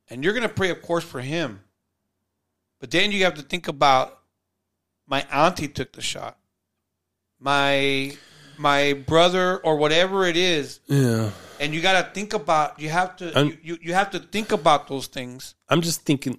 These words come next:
Speaker 2: I'm
Speaker 1: But it's good, though.
Speaker 2: The, yeah, I'm,
Speaker 1: It's
Speaker 2: I'm more
Speaker 1: good. I'm,
Speaker 2: the,
Speaker 1: I'm listening.
Speaker 2: the
Speaker 1: I'm
Speaker 2: general thing.
Speaker 1: No.
Speaker 2: I'm not talking about, like,
Speaker 1: I,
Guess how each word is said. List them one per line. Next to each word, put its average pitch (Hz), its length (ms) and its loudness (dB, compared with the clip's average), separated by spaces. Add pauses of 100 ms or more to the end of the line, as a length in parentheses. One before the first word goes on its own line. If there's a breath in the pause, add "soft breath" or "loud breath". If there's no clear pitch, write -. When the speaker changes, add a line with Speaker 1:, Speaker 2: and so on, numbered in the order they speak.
Speaker 2:
I'm 120 60 4
Speaker 1:
But - 120 6
it's 180 180 2
good, 220 480 4
though. 113 180 0
Speaker 2:
The, 117 280 4
yeah, 120 340 6
I'm, 156 120 4
Speaker 1:
It's 170 140 4
Speaker 2:
I'm 165 120 6
more 175 240 8
Speaker 1:
good. 143 100 0
I'm, - 140 6
Speaker 2:
the, - 60 6
Speaker 1:
I'm 180 140 4
listening. 214 380 4
Speaker 2:
the 190 80 0
Speaker 1:
I'm 196 40 4
Speaker 2:
general 123 640 4 (320)
thing. 202 120 4
Speaker 1:
No. 160 280 4
Speaker 2:
I'm 117 80 6
not 139 160 6
talking 127 300 4
about, 101 240 4
like, 95 120 4
Speaker 1:
I, 190 140 2